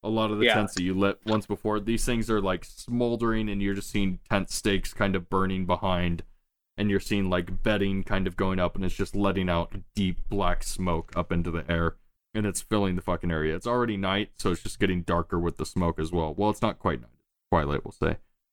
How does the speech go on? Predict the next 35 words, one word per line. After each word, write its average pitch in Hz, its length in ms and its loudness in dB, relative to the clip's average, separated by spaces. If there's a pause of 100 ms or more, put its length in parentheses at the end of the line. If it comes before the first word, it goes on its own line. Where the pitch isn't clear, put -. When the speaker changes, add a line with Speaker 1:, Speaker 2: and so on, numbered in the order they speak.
(120)
Speaker 1:
Uh, 95 320 0
and 110 120 -2
this 110 200 0
man 101 240 0
now 92 160 2
begins 90 320 -2
to 95 100 -4
run 87 400 2 (440)
deeper 107 240 2
down 92 200 2
the 92 60 0
path 90 320 -2
where 92 140 0
he 87 40 2
once 85 240 -4
saw 82 200 2
you 82 160 -8
guys, 87 400 0 (360)
as - 140 -4
he 113 80 6
gets 98 260 0
next 113 380 0
towards 107 300 0
the 101 100 0
woman 92 560 0
and 95 160 2
in 87 140 0
between 90 400 -2
that 82 260 0
leader. 90 460 0 (400)
So 107 100 4
up 104 80 -6
next 139 260 -4
we 120 140 0
have 117 340 -2